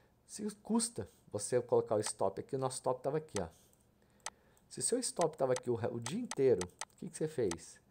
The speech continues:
Você ganhou até aqui, tá? Ganhou até aqui. Se você não saiu da operação, não fez um parcial, não fez nada aqui,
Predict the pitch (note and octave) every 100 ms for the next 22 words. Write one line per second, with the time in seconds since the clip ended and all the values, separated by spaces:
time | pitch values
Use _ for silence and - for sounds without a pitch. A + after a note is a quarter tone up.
0 | _ _ _ _ _ - - A2+ A2+ G#2
1 | A2 B2+ D#3 D#3 A3 - _ _ - -
2 | _ D#2 A2+ - _ _ _ _ - -
3 | F#2+ F#2+ F#2 A#2 B2 C3 F#3 F#3+ _ _
4 | _ _ _ - C#4+ D#4 G#3 D#3 E3+ -
5 | D3 C#3 A#2+ A#2 A#2 G#2+ - G2+ A2 G2+
6 | A2 A2+ A2+ G#2 G2+ - F#2 G2+ A2 C3
7 | A2 G#2 G2+ G2 - A2 C3